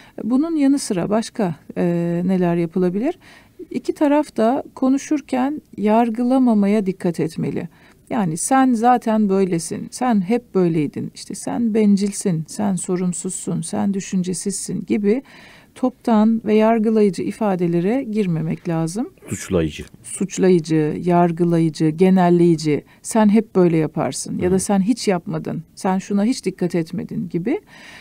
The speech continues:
Speaker 1: e, aşırı genellemeden kaçınmak lazım. Hiyerarşik bir dil kullanmamak lazım. Karşıdakini aşağılayan, e, yıpratan, üstten, yukarıdan, işte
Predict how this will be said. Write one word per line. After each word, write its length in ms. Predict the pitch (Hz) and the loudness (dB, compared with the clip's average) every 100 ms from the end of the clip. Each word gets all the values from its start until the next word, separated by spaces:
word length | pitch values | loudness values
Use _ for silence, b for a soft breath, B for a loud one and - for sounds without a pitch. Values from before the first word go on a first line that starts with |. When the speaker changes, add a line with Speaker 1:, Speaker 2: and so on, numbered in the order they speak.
| B - | B -6
Speaker 1:
e, 460 | - 175 175 170 175 | -2 0 0 0 0
aşırı 300 | - - 226 | -2 -2 -2
genellemeden 840 | 202 196 190 180 175 165 170 240 285 | 2 4 4 4 2 2 2 0 0
kaçınmak 640 | - 190 190 170 160 - | -4 -4 -4 -4 -4 -6
lazım. 440 | 165 160 165 220 - B B B - | -4 -4 -2 -4 -6 B B B 0
Hiyerarşik 720 | 226 247 254 262 - 285 - | 2 4 2 0 -4 -6 -2
bir 200 | 240 208 | -2 0
dil 180 | 226 247 - | -4 -6 -10
kullanmamak 800 | - 196 180 165 160 170 165 175 | -4 -2 0 -2 -2 -6 -6 -6
lazım. 320 | 170 170 175 | -6 -4 -6
Karşıdakini 680 | - 196 180 180 170 180 180 | -4 -4 -4 -6 -4 -2 -2
aşağılayan, 840 | 190 - 175 160 160 156 147 160 - B B - | -4 -2 -2 0 0 -2 -4 -6 -10 B B -8
e, 680 | 165 160 160 165 160 160 - - | -4 -2 -2 -2 -2 -4 -6 -8
yıpratan, 800 | - 185 - 180 160 165 147 151 - b b | -2 -2 -2 -4 -2 -2 -2 -4 -8 b b
üstten, 800 | - - - _ - 180 160 156 - - | -8 -6 -8 _ 0 2 0 -4 -8 -6
yukarıdan, 680 | 185 - 165 160 160 151 165 | -4 0 0 0 -2 -2 -6
işte 420 | - - - 165 | -10 -8 -2 -2